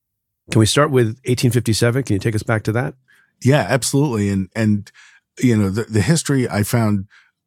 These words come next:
Speaker 2: much of which I learned, you know, as I was researching it, is instructive as we try to understand this moment with this Supreme Court,
Speaker 1: Yeah.
Speaker 2: uh, moving in one direction, the country moving in another direction. Most of the time, as you say, the Supreme Court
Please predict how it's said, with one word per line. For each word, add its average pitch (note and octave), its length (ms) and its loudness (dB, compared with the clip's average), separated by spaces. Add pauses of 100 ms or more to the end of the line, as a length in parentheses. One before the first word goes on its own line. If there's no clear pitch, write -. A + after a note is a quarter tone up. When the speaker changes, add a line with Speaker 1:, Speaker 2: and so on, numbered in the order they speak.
Speaker 2:
much G#2 260 2
of G#2+ 80 -2
which G2+ 180 -2
I G#2 180 0 (120)
learned, G#2 480 -2
you G#2+ 140 0
know, A2 140 2
as G2 160 -2
I G2+ 60 0
was F#2+ 180 -4
researching G2 540 -2
it, G2+ 160 -4 (380)
is A2 220 2
instructive B2+ 600 0
as F#2+ 140 -4
we G#2+ 100 0
try A#2 200 0
to A2 120 -2
understand G#2+ 520 0
this G#2+ 280 -2
moment F#2+ 380 -2
with F2 160 -8
this G#2+ 180 0
Supreme F#2+ 340 -4
Court, F2 360 -6
Speaker 1:
Yeah. F2 160 -8 (340)
Speaker 2:
uh, F#2+ 140 0
moving G#2+ 320 4
in G2 120 0
one A2 200 0
direction, G2+ 440 -4
the F2 80 -2
country G2+ 560 -2 (160)
moving G#2 360 2
in F2+ 100 -4
another G#2 300 0
direction. D#2 500 -8 (420)
Most B2 300 4
of D#3+ 80 -2
the C3+ 80 0
time, G#2 400 -2
as G2 140 -4
you G2 60 -2
say, F2 220 -4
the E2 120 -4
Supreme A2+ 360 -2
Court G2+ 380 -2